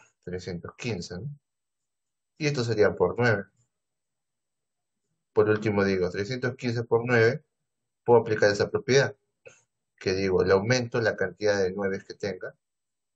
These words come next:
Digo, ceros, ¿no? Con la cantidad de cifras que tenga. Como es una cifra, le aumento un cero y le resto el número, ¿no? Que sería trescientos quince. ¿Cuánto sería esa resta difícil, complicada?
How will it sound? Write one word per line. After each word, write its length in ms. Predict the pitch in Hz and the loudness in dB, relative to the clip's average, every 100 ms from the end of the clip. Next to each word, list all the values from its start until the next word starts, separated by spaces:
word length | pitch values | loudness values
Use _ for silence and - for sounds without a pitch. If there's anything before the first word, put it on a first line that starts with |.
| _ _ _ | _ _ _
Digo, 220 | - 101 92 | -4 0 0
ceros, 560 | - 113 107 139 - _ _ | 4 4 2 -2 -10 _ _
¿no? 140 | 104 - _ | -20 -20 _
Con 140 | - 90 | -12 -10
la 100 | 87 | -6
cantidad 260 | 90 95 | -6 -6
de 60 | 92 | -10
cifras 180 | - 98 | -12 -14
que 80 | |
tenga. 260 | 95 101 - - | -12 -10 -8 -8
Como 200 | - 123 | -6 -4
es 60 | 139 | -2
una 160 | 139 | 0
cifra, 320 | 127 143 156 143 | 0 -2 -4 -4
le 100 | 98 | -4
aumento 240 | 90 87 | -4 -10
un 60 | 92 | -8
cero 360 | - 92 95 - | -2 -2 -4 -12
y 100 | 120 | -10
le 140 | 104 95 | -4 -2
resto 500 | 113 117 - 107 147 _ _ _ _ _ _ _ | 0 -2 -4 -10 -12 _ _ _ _ _ _ _
el 120 | - 113 | -8 -6
número, 320 | 120 92 85 | -2 -2 -2
¿no? 120 | 85 | -4
Que 120 | - | -6
sería 180 | 92 85 | -2 -2
trescientos 420 | 82 85 82 82 | -2 -6 -8 -10
quince. 380 | - _ - - _ _ _ _ - - _ _ 147 _ _ _ _ - 147 147 - - 143 - - | -14 _ -20 -20 _ _ _ _ -20 -20 _ _ _ _ _ _ _ -6 -4 -4 -6 -6 0 2 2
¿Cuánto 240 | 147 143 | 2 4
sería 240 | 143 135 131 | 4 4 2
esa 180 | 127 117 | 4 4
resta 360 | 113 113 113 107 | 4 4 4 4
difícil, 560 | 95 - 113 110 101 | 2 -4 -8 -8 -10
complicada? 680 | - 90 85 87 87 85 - | -6 -6 -6 -6 -2 -2 -4